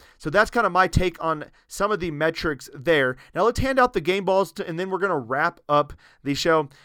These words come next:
Defensively, I gotta give it to Chauncey Golston.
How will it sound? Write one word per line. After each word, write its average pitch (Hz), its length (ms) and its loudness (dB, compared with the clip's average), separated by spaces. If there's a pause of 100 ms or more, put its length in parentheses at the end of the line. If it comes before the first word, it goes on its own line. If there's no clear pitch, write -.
(220)
Defensively, 175 840 -4 (840)
I 143 100 -2
gotta 170 300 4
give 165 240 0
it 151 260 2 (340)
to 156 100 -8
Chauncey 165 380 2
Golston. 135 540 -4